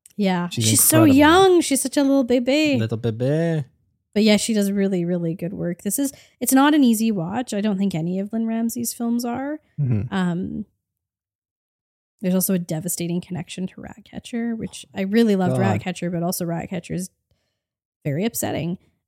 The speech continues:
Speaker 1: Um, I'm looking forward. Apparently, there's, like, three or four projects that Wikipedia says Lynn Ramsey's working on that all sound exciting. But considering she's only ever made four feature films, I don't know if I believe that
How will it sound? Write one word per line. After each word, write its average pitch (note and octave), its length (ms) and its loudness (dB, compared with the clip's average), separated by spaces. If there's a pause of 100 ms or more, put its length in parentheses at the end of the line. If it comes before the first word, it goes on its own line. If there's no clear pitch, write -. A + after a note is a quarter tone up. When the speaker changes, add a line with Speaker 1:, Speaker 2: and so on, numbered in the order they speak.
(140)
Speaker 1:
Um, - 540 -6 (960)
I'm A3 280 4
looking G#3+ 280 2
forward. F#3 380 0
Apparently, F#3+ 800 0
there's, G#3 200 -4
like, E3 160 -6 (220)
three A3+ 200 0
or G3 100 2
four F#3+ 220 -4
projects F#3 480 -4
that E3 100 -6
Wikipedia F3+ 500 -6
says E3+ 460 -4
Lynn G3 220 -2
Ramsey's G3+ 420 -4
working G3+ 300 -6
on G3+ 140 -2
that E3+ 100 -4
all D#3+ 160 -6
sound F3+ 260 -6
exciting. G3 520 -8 (340)
But G#3 100 -14
considering F#3 400 -2
she's F#3 200 -6
only F#3+ 220 -2
ever F3 160 -4
made E3 200 -4
four - 180 -10
feature - 340 -10
films, G3+ 280 -4
I F3 60 -4
don't E3+ 180 -6
know F#3 80 -4
if F#3 100 -6
I F3+ 80 -6
believe F3+ 600 -6
that - 180 -10